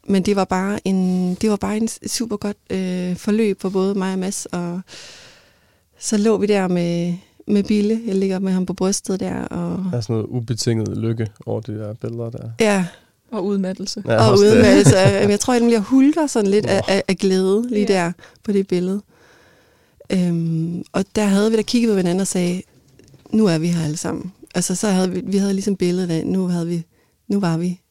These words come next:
Speaker 1: samlet. Øh, ja.
Speaker 3: Jeg bladrer lige i det.
Speaker 1: Mm.
Speaker 3: Vil du finde et af de sidste billeder af Bille?
Speaker 1: Ja,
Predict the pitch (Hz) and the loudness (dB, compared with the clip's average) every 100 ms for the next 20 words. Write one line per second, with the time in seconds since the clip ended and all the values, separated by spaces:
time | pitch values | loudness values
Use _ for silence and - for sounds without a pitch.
0 | _ 254 160 135 151 156 - _ - _ | _ -8 -6 -4 -6 -8 -10 _ -20 _
1 | _ _ - 156 151 156 - - 160 - | _ _ -4 -2 -2 -6 -12 -10 -10 -10
2 | _ _ _ 339 _ _ _ _ _ - | _ _ _ -20 _ _ _ _ _ -20
3 | _ - - - _ _ _ _ - _ | _ -18 -18 -18 _ _ _ _ -20 _
4 | - 180 185 180 190 180 180 180 190 185 | -16 -12 -8 -6 -6 -6 -6 -6 -8 -10
5 | - 202 185 180 175 208 196 - 226 226 | -6 -2 0 -2 -4 -4 -4 -2 -2 0
6 | 226 220 208 202 190 - - _ _ - | -2 -4 -4 -6 -6 -8 -18 _ _ -10
7 | - 254 - 247 - 220 196 190 - 185 | -8 -6 -8 -10 -10 -10 -10 -12 -10 -10
8 | 185 185 | -4 -4